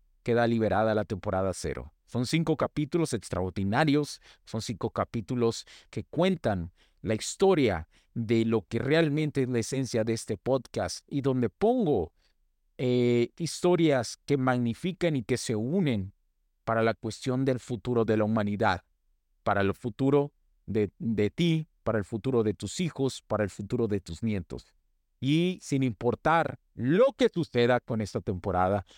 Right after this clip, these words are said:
o cuántas personas logren identificar dentro de la narrativa de estas,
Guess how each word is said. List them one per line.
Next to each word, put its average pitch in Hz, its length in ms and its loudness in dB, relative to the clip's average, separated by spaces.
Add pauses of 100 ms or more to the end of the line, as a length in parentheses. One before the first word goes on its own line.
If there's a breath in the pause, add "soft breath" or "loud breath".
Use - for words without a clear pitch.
(120)
o 110 120 -2
cuántas 113 400 -2
personas 104 880 -4 (220 soft breath)
logren 131 720 0
identificar 135 1040 0
dentro 104 440 -2
de 101 300 0
la 98 140 2
narrativa 110 720 -2
de 113 260 0
estas, - 520 -4